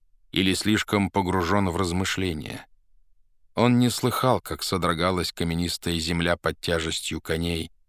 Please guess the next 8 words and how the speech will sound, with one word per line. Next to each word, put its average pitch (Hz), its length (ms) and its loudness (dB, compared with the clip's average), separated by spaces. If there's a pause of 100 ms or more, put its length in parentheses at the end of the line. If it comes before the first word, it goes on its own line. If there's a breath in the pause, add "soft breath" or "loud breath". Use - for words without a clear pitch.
(200)
и 85 120 0
всадники, 107 880 -2
не 120 180 0
тревожа 98 500 0
его, 87 280 0
приблизились 78 840 -4
к - 100 -16
нему. 60 260 -12